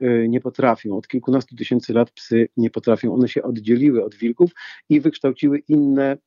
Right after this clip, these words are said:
e, inny rodzaj zachowań. E, i również ta więź emocjonalna, ona bazuje właśnie na tej biologicznej potrzebie. Psy muszą koncentrować swoją aktywność, swoją uwagę i swoje emocje wokół człowieka, no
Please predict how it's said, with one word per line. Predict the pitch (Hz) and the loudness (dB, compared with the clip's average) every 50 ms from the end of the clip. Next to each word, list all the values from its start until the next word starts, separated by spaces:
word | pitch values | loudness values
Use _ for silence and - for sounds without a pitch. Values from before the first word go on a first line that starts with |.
| _ 143 | _ -2
e, | 135 127 127 127 | -2 0 0 -2
inny | - 139 139 139 139 135 | -2 0 0 2 2 2
rodzaj | 131 131 123 131 127 120 | 2 0 0 -2 -2 -2
zachowań. | 113 120 - - 151 135 113 104 98 127 170 170 - - - - - - | -4 -6 -2 0 0 0 0 -2 -2 -4 -4 -6 -10 -18 -20 -20 -14 -4
E, | - 131 127 123 120 120 131 135 - | 0 0 2 2 2 0 -2 -2 -4
i | - 131 139 131 | -6 -4 0 2
również | 131 156 196 185 156 135 143 143 - | 2 2 2 2 0 0 0 -2 -2
ta | - 131 127 | -4 -4 -4
więź | 117 113 170 202 175 - 147 | 0 2 2 2 2 2 2
emocjonalna, | 135 131 127 - - 123 120 113 107 110 110 127 156 - | 2 2 0 -2 -4 -4 -2 -2 -2 -2 -2 -4 -4 -2
ona | 147 147 143 143 | 0 0 0 0
bazuje | 127 123 135 131 127 139 160 151 143 123 | 0 0 -2 -2 0 2 2 2 2 0
właśnie | 131 123 - - 131 | -2 -4 -4 -4 -4
na | 120 | -2
tej | 113 135 123 | 0 0 2
biologicznej | 117 127 123 123 120 127 - - 139 127 | 2 2 2 2 0 -2 -4 -4 -4 -2
potrzebie. | - 123 - - - 110 98 104 104 - - - _ | -2 -4 -4 -2 -4 -2 -2 -2 -4 -4 -8 -20 _
Psy | _ - - 139 | _ 0 2 2
muszą | 151 208 208 - 151 123 | 4 2 2 0 -2 -2
koncentrować | 127 131 123 - 127 113 131 135 123 123 - | 0 -2 -2 -2 -4 -2 0 0 0 0 0
swoją | - - 131 127 123 | 0 0 0 0 0
aktywność, | - 120 - - - 127 110 113 110 104 - | -2 -6 -4 0 0 0 0 0 -4 -6 -6
swoją | - - 117 117 113 | -4 -2 0 0 0
uwagę | - 123 117 123 135 127 104 98 107 | -2 -2 0 0 2 2 2 0 -2
i | 101 | -2
swoje | - - - 127 123 123 127 | -2 -2 0 0 0 2 2
emocje | 135 131 127 113 - - - 104 101 - - - - - | 2 2 2 2 -2 -4 -4 -4 -4 -4 -8 -18 -18 -4
wokół | 123 131 143 - 147 127 | 0 0 0 2 0 -2
człowieka, | - - 143 127 110 107 101 - 151 175 190 - - - _ | 0 0 -2 -2 0 -2 -2 -2 -2 -2 -2 -4 -10 -18 _
no | - 160 143 151 | -2 0 0 0